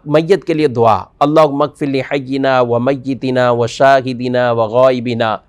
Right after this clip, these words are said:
اور اگر نابالغ بچے کا ہے تو اس کی دعا، اگر نابالغ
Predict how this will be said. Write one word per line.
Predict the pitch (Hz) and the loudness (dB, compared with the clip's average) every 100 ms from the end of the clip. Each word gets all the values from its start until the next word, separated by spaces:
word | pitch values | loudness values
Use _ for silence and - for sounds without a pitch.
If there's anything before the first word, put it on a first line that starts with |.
| _ _ _ _ | _ _ _ _
اور | 139 175 - - | 4 6 4 2
اگر | 151 170 156 | 4 4 2
نابالغ | 139 135 127 139 165 147 | 0 2 4 4 2 0
بچے | 123 123 - 165 | -2 -4 -2 -2
کا | 156 147 | 2 2
ہے | 139 127 - | 2 0 -4
تو | - - | -10 -8
اس | 131 - | -8 -4
کی | 165 | -4
دعا، | 135 139 135 127 _ - | 2 4 4 2 _ -4
اگر | 160 170 | 0 0
نابالغ | 139 127 120 127 139 160 | 0 -2 0 2 2 -2